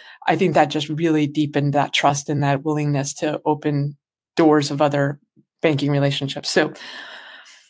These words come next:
I just spoke to a really groovy community bank up here in New England, um, that's quite sizable. And they're really excited about working with us and beginning with this segment that really is, like, from zero to twenty-five thousand to be able to serve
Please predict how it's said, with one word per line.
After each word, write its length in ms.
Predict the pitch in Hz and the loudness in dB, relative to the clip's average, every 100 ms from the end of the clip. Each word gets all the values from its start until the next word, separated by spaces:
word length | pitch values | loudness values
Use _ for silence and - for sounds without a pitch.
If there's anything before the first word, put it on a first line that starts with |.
| _ - | _ 2
I 160 | 196 | 4
just 180 | 196 196 | 4 4
spoke 160 | 185 170 | 4 2
to 180 | 185 165 | 4 4
a 60 | |
really 400 | 160 170 160 156 - _ _ _ - | 6 6 6 4 -4 _ _ _ -14
groovy 680 | 175 160 196 180 175 160 165 - _ _ - | -6 4 6 6 6 6 2 -10 _ _ 0
community 300 | 196 180 165 | 4 4 4
bank 240 | 160 151 | 2 4
up 140 | 165 160 | 2 2
here 200 | 160 156 | 0 2
in 80 | |
New 140 | 156 160 | 2 2
England, 600 | 202 190 160 156 160 - - | 2 4 2 2 -2 -2 0
um, 180 | 165 | 2
that's 140 | 160 156 | 2 0
quite 220 | 175 165 | 0 0
sizable. 480 | - 165 165 170 160 | 0 0 0 -2 0
And 300 | - 170 160 | 0 -2 0
they're 180 | - 180 | 2 4
really 320 | 160 180 202 | 4 6 6
excited 340 | 170 - 165 156 | 4 2 0 0
about 380 | 160 156 156 - _ _ _ _ _ _ - | 2 2 0 -6 _ _ _ _ _ _ -2
working 380 | 190 175 185 175 | 2 4 4 4
with 160 | 160 - | 4 4
us 240 | 165 160 | 2 2
and 80 | 165 | -2
beginning 400 | 156 165 170 165 | 0 0 2 2
with 200 | 160 160 | 0 0
this 160 | 165 156 | -2 2
segment 420 | 165 156 160 151 | 2 2 0 0
that 140 | 151 | -2
really 300 | 160 175 165 | 2 4 4
is, 220 | 151 156 156 | 4 2 0
like, 140 | 147 | -2
from 200 | - 165 | -2 -2
zero 380 | 147 160 160 156 | 4 6 6 2
to 240 | 143 156 | 0 -4
twenty-five 560 | 147 - 156 147 143 139 | -2 -2 -2 2 0 4
thousand 480 | 160 151 151 139 143 | 4 4 2 -4 -2
to 80 | |
be 80 | 156 | 2
able 160 | 165 160 | 2 2
to 100 | 165 | 0
serve 440 | - 160 147 - | 0 0 0 -6